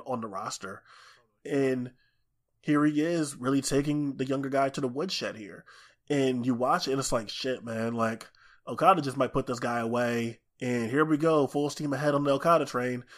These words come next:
And it's not. I think, and I think that's why it makes my list. Because if this was just Okada winning,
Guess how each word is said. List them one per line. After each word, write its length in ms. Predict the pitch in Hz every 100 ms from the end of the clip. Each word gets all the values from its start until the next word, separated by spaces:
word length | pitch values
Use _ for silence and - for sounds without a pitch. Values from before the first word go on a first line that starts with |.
| - -
And 340 | 131 131 123 - _ _
it's 140 | 156 165
not. 320 | 262 - - _ _ _ _ _ _ _ _ _ 160
I 60 |
think, 180 | 170 165
and 100 | 156
I 40 |
think 220 | 160 170 131
that's 280 | 135 147
why 160 | 147 135
it 60 | 127
makes 200 | 120 113
my 120 | 98
list. 380 | - - - _ _ - _
Because 260 | - 156 147
if 80 | 135
this 200 | 208 -
was 140 | 196
just 200 | 160 151
Okada 380 | 139 151 151 135
winning, 380 | 123 139 156